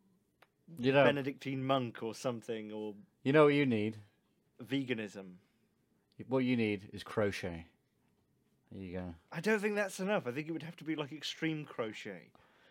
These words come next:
Speaker 2: Like,
Speaker 1: Model
Speaker 2: we'd sink into
Speaker 1: aeroplanes.
Speaker 2: Chechnya, where certain kinds of sh-, crochet are forbidden, and do them
Speaker 1: <laughs>
Speaker 2: under the cover of oil lamp.
Speaker 1: Wood carvings.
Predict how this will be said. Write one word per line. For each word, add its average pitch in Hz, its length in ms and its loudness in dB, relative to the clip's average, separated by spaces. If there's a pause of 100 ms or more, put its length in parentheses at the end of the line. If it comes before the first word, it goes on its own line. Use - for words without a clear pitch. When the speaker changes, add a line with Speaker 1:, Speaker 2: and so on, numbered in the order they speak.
(100)
Speaker 2:
Like, 135 180 2
Speaker 1:
Model 131 300 6
Speaker 2:
we'd 123 60 -2
sink 123 100 6
into 120 120 8
Speaker 1:
aeroplanes. 101 360 4
Speaker 2:
Chechnya, 113 540 0
where 117 140 -4
certain 127 440 -4
kinds 127 440 -2
of 117 100 -6
sh-, - 200 -10
crochet 123 460 -2
are 113 40 -2
forbidden, 113 540 -8 (500)
and 127 180 0
do 143 240 2
them 151 480 0
Speaker 1:
<laughs> - 1200 0
Speaker 2:
under 143 200 -2
the 127 200 0
cover 143 380 4
of 120 260 2
oil 131 280 2 (100)
lamp. 80 320 -12 (1400)
Speaker 1:
Wood 117 320 2
carvings. 85 800 -4